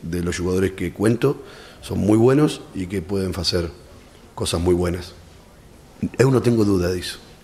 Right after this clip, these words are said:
Aguantaré, si es necesario, la crítica y todo eso.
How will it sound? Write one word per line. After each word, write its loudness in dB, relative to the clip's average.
Aguantaré, 2
si -4
es 2
necesario, 2
la 0
crítica 0
y 0
todo 2
eso. 0